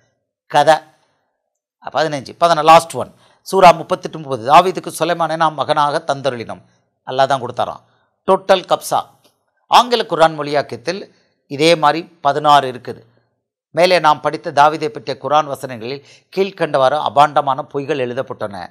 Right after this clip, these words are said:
"மலைகளையும் பறவைகளையும் தாவீதுக்கு வசப்படுத்தி கொடுத்தோம். அவை அவருடன் அல்லாவை தஸ்பீ, துதி செய்தன. நாமே தான் அவைகளை எல்லாம் செய்தோம்." செம கப்சா, கற்பனை காவியம்.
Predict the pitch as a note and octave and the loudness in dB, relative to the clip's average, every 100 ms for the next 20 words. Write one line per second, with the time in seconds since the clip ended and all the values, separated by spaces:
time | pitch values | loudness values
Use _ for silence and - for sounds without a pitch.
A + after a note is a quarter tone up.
0 | _ _ _ C#3 G#3 F#3 D3+ D#3 D#3 D3+ | _ _ _ 2 2 0 -4 -6 -6 -4
1 | D#3+ D3 C3+ D3+ C#3 D#3+ D3+ D3 C#3 B2+ | -4 -4 -8 0 0 0 -8 -8 -10 -6
2 | D#3 D3+ C#3+ - B2+ A#2 A#2 F#2+ _ _ | -6 -6 -10 -12 -14 -8 -8 -8 _ _
3 | C3 D3+ D3+ D3 D3+ D3+ C3 D3 E3 E3+ | 2 4 4 2 -2 -2 -2 4 4 2
4 | E3+ _ _ - D#3+ D#3+ E3 - F3+ G3+ | -8 _ _ 0 0 0 -10 -8 -8 -8
5 | - C#3+ A2+ G2+ F#2 C#3+ E3 E3 D#3+ D3 | -6 -6 -6 -10 -2 -2 0 2 2 2
6 | C#3+ D3+ B2+ C3 C#3 B2 A#2 G2+ _ _ | 0 -4 -2 -2 -4 -8 -12 -12 _ _
7 | _ _ - D3 C#3+ C#3+ D#3 - - C3 | _ _ -14 -6 -6 -6 -10 -10 -8 -8
8 | - D3+ B2 - _ _ _ - C3+ - | -6 -4 -4 -6 _ _ _ -4 -4 -2
9 | D3 D3 D#3 C#3+ C3+ B2+ E2+ | -4 -4 -4 2 2 0 -14